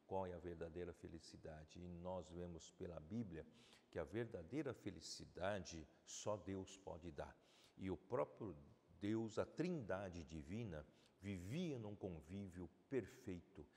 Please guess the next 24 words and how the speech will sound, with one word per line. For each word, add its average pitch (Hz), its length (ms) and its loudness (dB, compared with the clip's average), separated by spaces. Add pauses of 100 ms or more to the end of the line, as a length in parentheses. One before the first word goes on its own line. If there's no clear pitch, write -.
(220)
né? 87 100 4
Vivia 92 520 2
no 92 180 2
amor 101 320 6
ágape 101 640 0
de 87 180 -6
Deus, 90 520 -2 (320)
e 98 120 2
onde 98 340 4
havia 90 400 2
o 85 160 2
amor, 92 480 4
onde 92 300 0
havia 87 460 -2
unidade, 98 800 -2
onde 98 280 -4
havia 87 340 0
santidade, 110 1000 -4 (320)
onde 107 200 4
havia 101 280 4
justiça, 95 1000 0 (240)
harmonia, 110 1000 4
alegria, 110 800 4
felicidade, 110 920 0